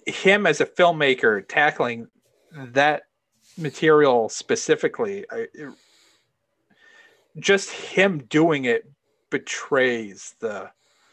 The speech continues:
the, the point of the entire story.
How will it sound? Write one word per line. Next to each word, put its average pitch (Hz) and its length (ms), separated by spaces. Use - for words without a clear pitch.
the, 120 580
the 120 100
point 135 480
of 123 100
the 127 120
entire 113 360
story. 98 500